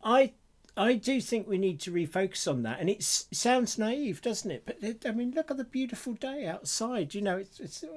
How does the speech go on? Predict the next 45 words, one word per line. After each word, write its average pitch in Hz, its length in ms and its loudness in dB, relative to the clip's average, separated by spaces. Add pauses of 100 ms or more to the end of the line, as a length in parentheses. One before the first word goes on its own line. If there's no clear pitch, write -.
(160)
it's, - 240 -16 (120)
you 233 140 0
know, 202 120 4
the, 190 220 0 (120)
the, 226 180 0
like 208 180 0
we 220 60 2
said - 240 2
the, 202 180 0
last 233 280 2
week, 208 140 -4
the 180 80 -2
flowers 233 640 4
are 175 180 2
incredible. 190 840 -2
The 165 100 -2
water's 208 580 -4
warm. 131 240 2
You 139 60 -4
can 147 140 -12
swim 190 280 0
in 185 80 0
the 185 100 -2
sea. 240 220 -2
You 202 200 -6
know, 226 180 2
whatever 220 400 4
it 208 100 2
is 214 280 4
near 147 200 6
you, 123 320 2 (680)
there's 220 260 4
so 277 440 4
much 180 360 0
beauty 165 460 4
and 135 120 0
goodness 170 460 2
going 113 260 0
on, 107 100 2
but 147 160 4
it 180 100 2
won't 214 340 12
make 208 220 4
the 214 80 2
news. - 580 -2